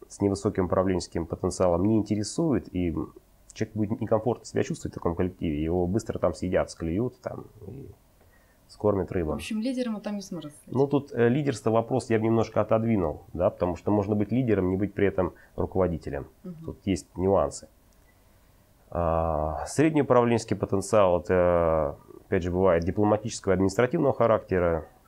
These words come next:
Speaker 1: А, дипломатического характера — это хорошие переговорщики люди, да,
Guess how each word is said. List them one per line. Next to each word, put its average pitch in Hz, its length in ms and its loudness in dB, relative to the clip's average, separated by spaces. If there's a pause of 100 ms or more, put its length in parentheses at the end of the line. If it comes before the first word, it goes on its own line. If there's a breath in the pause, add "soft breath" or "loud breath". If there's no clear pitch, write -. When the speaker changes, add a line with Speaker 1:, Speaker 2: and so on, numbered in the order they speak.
(800)
Speaker 1:
А, 82 200 4
дипломатического 104 640 -2
характера — 92 380 0
это 90 160 0
хорошие 101 360 0
переговорщики 113 640 0
люди, 101 280 -2
да, 95 440 4